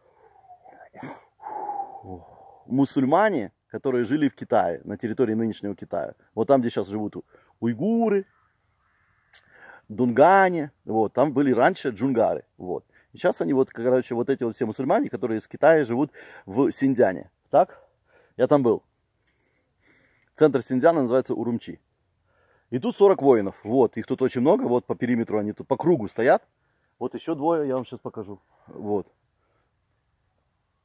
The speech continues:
А, даже трое, вот, даже трое. Значит, вот так они очень колоритно выглядят.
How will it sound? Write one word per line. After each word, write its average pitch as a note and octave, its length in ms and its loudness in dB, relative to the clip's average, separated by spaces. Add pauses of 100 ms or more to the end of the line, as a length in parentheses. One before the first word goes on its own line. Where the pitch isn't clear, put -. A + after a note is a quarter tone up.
(200)
А, B2 160 0
даже A#2+ 260 0
трое, B2 400 4 (240)
вот, G#2 440 -4 (120)
даже G#2 260 -4
трое. F#2+ 340 -6 (1200)
Значит, A2+ 300 -12
вот B2+ 120 -8
так D3 140 -4
они B2 160 -4
очень G#2+ 520 -10
колоритно A#2 440 -6
выглядят. F#3+ 440 -6